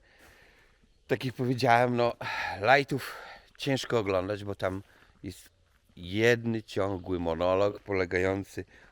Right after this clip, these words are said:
o tym, jak było, jak be-, jak chciałaby, żeby było, i jak, i jak jest, i, i, i tak w kółko. No i bardzo, jedyne, co jeszcze mnie bardzo interesuje, bym chciał w końcu zobaczyć te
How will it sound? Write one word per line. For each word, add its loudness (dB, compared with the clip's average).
o 2
tym, -8
jak 2
było, 6
jak 2
be-, 4
jak -2
chciałaby, 2
żeby -2
było, 2
i -4
jak, -6
i -10
jak -2
jest, -4
i, -10
i, -6
i -6
tak -12
w -20
kółko. -8
No 8
i 8
bardzo, 8
jedyne, -2
co -6
jeszcze -6
mnie -2
bardzo 0
interesuje, -6
bym -6
chciał 4
w -12
końcu -6
zobaczyć -4
te -2